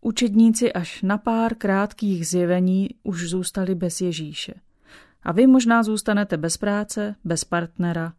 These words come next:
a bez zdraví. Co je nové, je vědomí, že cesta neskončila,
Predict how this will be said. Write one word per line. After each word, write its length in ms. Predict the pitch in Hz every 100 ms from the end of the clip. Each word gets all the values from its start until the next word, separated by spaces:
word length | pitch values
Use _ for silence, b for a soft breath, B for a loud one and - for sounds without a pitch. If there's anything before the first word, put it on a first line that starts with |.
| -
a 100 | 196
bez 220 | 165 180
zdraví. 680 | 175 160 160 151 143 139 - _ _ _ _ _ _ _ _ _ _
Co 180 | - 214
je 140 | 185
nové, 500 | 160 202 208 156 156 - b b b
je 160 | 185 175
vědomí, 640 | 180 190 220 226 226 240
že 180 | 220 165
cesta 380 | - 202 190 208
neskončila, 720 | 185 165 - 165 160 170 165